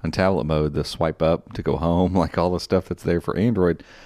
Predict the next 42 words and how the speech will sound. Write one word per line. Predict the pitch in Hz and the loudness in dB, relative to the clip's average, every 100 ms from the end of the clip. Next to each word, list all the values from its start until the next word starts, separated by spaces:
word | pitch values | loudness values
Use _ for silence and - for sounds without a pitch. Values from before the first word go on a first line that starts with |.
| - | -6
All | - 127 | 0 2
these | 180 139 | 2 -2
things | 151 131 | -4 -6
are | |
coming | - 104 | -2 -2
together, | 92 92 92 80 73 | 0 2 2 0 -2
four | 71 95 90 | -2 0 0
G | 90 | -2
support, | 82 80 - 82 73 - - - - - _ | -4 -6 -4 -2 0 -2 -8 -20 -20 -20 _
uh, | 76 76 76 76 | -4 0 -2 0
really | 85 85 | 0 0
good | 82 80 | 0 0
Android | 85 82 76 | 0 0 -2
support, | 73 67 - 78 73 - _ - | -2 -8 -4 -2 -2 -6 _ -10
where | 90 90 | -2 0
this | 101 139 - - | 0 -2 -4 -12
could | - - 139 170 180 | -16 -2 2 2 0
be | 143 117 | 0 0
a | 123 | -2
conceptual | - 123 - 90 - 101 101 | -4 -6 -4 -6 -4 -4 -4
thing | - 87 90 | -2 -2 -2
that | - | -4
they | 80 | -6
could | - 80 69 | -4 -6 0
mess | 87 73 - | 0 0 -6
with. | - - - _ - - | -10 -10 -20 _ -10 -2
I, | 80 - | -2 0
I, | 87 82 - - | -4 -4 -6 -6
I | 92 - | -6 -4
really | 104 110 120 95 | 0 2 4 4
don't | 90 | 4
wanna | 85 85 | 2 2
go | |
on | 85 | 2
record | 82 80 87 78 | 4 0 0 -2
saying | 87 82 | -2 0
that | 80 - | -4 -6
Google's | - 87 82 78 | 0 2 2 2
making | 82 78 78 | 0 -2 0
a | 80 | -2
Chrome | - 82 76 76 78 | 0 0 0 0 -4
phone | - 67 64 62 | -4 -4 -4 -8